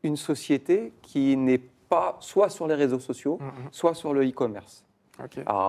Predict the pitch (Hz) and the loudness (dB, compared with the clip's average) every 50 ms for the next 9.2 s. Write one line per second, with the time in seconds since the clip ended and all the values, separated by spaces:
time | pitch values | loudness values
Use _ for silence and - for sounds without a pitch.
0 | 92 95 - - 165 139 120 - 127 117 113 117 113 113 - - 139 131 123 120 | -2 -6 -6 -4 -4 -4 -2 -2 -4 -4 -4 -4 -8 -8 -8 -6 -6 -4 -4 -4
1 | 113 107 107 113 117 - - 110 110 113 110 - - 104 - - 170 202 - _ | -6 -6 -8 -10 -10 -4 -4 -4 -2 -4 -4 -4 -6 -6 -4 -6 -8 -8 -8 _
2 | _ _ _ _ - _ _ _ _ _ _ _ 123 127 131 135 139 139 139 135 | _ _ _ _ -20 _ _ _ _ _ _ _ -4 0 2 4 6 6 4 4
3 | - - 143 135 131 139 160 185 175 135 120 135 131 - 147 135 - 135 120 104 | 2 0 0 4 4 6 4 4 2 0 -2 -2 -2 -2 -6 -6 -4 -6 -6 -6
4 | 95 87 - - 135 139 - - - 110 113 123 117 123 151 156 127 98 87 - | -8 -10 -12 -14 -14 -14 -14 -14 -4 0 2 2 2 2 0 -2 -2 -4 -8 -12
5 | _ _ _ _ _ _ _ _ _ 117 113 101 117 123 - - 117 113 - - | _ _ _ _ _ _ _ _ _ 0 2 2 2 0 0 -2 -4 -4 -4 2
6 | - 160 165 143 127 - - 170 160 - - 160 147 - - 165 160 151 120 107 | 4 4 4 4 2 2 2 0 0 2 -2 -4 -2 2 2 2 2 2 0 -4
7 | 98 - - _ _ _ _ - - - - _ _ _ _ 127 123 120 120 120 | -8 -12 -16 _ _ _ _ -20 -20 -20 -20 _ _ _ _ 2 4 4 4 2
8 | 117 117 - - 131 127 123 120 117 113 113 113 113 113 - 113 110 110 110 107 | 0 0 -2 -2 0 0 2 0 0 0 -2 -2 -4 -6 -6 -4 -4 -2 -2 -2
9 | 107 104 101 101 | -2 -2 -2 -4